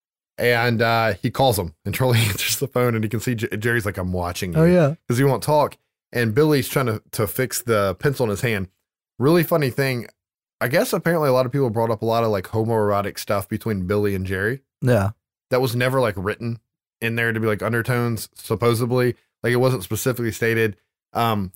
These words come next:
Speaker 1: Chris Sarandon and, uh, the actor that played Billy were both like,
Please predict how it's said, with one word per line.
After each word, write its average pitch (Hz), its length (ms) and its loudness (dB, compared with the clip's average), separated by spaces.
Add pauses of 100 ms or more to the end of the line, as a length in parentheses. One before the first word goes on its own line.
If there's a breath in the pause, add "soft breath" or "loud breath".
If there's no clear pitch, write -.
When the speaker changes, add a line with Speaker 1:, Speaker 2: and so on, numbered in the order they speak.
Speaker 1:
Chris 147 260 0
Sarandon 123 760 0
and, 110 560 0
uh, 104 260 0
the 104 100 -2
actor 113 240 -2
that 104 100 -4
played 104 160 -2
Billy 110 280 2
were 104 200 -2
both 110 320 -2
like, 92 340 -4